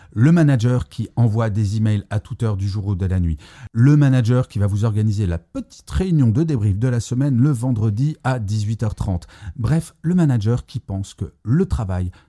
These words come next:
doit être au centre de toute chose dans la vie de chaque personne de son équipe. Ça,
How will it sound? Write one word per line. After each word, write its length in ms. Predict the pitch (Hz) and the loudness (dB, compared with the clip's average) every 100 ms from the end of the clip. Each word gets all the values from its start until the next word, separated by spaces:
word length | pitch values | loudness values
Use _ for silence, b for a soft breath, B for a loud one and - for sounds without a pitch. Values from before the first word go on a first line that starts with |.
| - | -6
doit 220 | 107 110 | -4 -2
être 320 | 98 95 - - | -4 -6 -10 -6
au 100 | 107 | -6
centre 460 | - - 87 - - | -6 -8 -10 -12 -14
de 220 | 95 95 82 b _ - | -8 -6 -8 b _ -6
toute 200 | 262 - | -4 0
chose 320 | 117 107 98 b b | 0 0 -2 b b
dans 180 | 110 127 | -4 -2
la 100 | 110 | -2
vie 160 | 104 | -2
de 100 | 110 95 | -4 -4
chaque 220 | - 101 | -6 -10
personne 320 | 95 - 110 | -10 -6 -4
de 60 | 87 | -4
son 200 | - 85 | -4 -6
équipe. 320 | 82 78 - B B 147 | -6 -14 -20 B B -20
Ça, 360 | - - 208 | -18 -8 -8